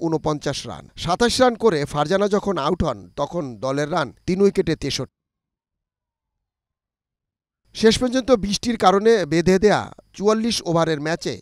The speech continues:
এক ওভার কম খেলে একশো বাহান্ন রানে অল আউট হয় বাংলাদেশ। অধিনায়ক নিগার সুলতানা সর্বোচ্চ ঊনচল্লিশ রান করেন। জয়ের জন্য বেঁধে দেয়া একশো চুয়ান্ন রানের জবাবে ব্যাটিংয়ে নেমে শুরুতেই বাংলাদেশি বোলারদের তোপের মুখে পড়ে ভারত।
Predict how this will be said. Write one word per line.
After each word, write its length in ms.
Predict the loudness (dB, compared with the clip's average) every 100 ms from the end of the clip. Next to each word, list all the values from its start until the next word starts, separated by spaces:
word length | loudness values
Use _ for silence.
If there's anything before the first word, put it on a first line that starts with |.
| -4
এক 240 | -2 2
ওভার 200 | 6 6
কম 240 | 6 2 2
খেলে 260 | 2 2 2
একশো 340 | -2 -4 -2 0
বাহান্ন 280 | 2 2 2
রানে 220 | 2 2
অল 220 | 0 0
আউট 180 | -2 -2
হয় 140 | -4 -4
বাংলাদেশ। 500 | -4 -6 -10 -12 -14 -16 -18 _
অধিনায়ক 440 | 0 6 8 8 6
নিগার 300 | 2 2 2
সুলতানা 460 | 0 -2 0 0 0
সর্বোচ্চ 420 | -2 -2 -2 2
ঊনচল্লিশ 600 | 2 2 -2 -2 -4 -4
রান 140 | -4 -4
করেন। 320 | -10 -12 -16 _ _ _ _ _ _ _ _ _ _ _ _ _ _ _ _ _ _ 2
জয়ের 280 | 6 6
জন্য 200 | 6 4 4
বেঁধে 300 | 4 6 6
দেয়া 320 | 6 4 2 -10 _
একশো 260 | -6 0 -2
চুয়ান্ন 360 | 0 0 4 4
রানের 340 | 6 4 2 0
জবাবে 420 | 0 2 2 0
ব্যাটিংয়ে 380 | -2 -2 -4 -2
নেমে 300 | -2 -4 -8 _
শুরুতেই 420 | -6 -2 0 2
বাংলাদেশি 520 | 4 6 4 2 0 -2
বোলারদের 480 | 0 0 0 -2 -6
তোপের 340 | -8 -6 -4
মুখে 240 | -2 -2 -2
পড়ে 240 | 0 0
ভারত। 340 | 0 -4 -8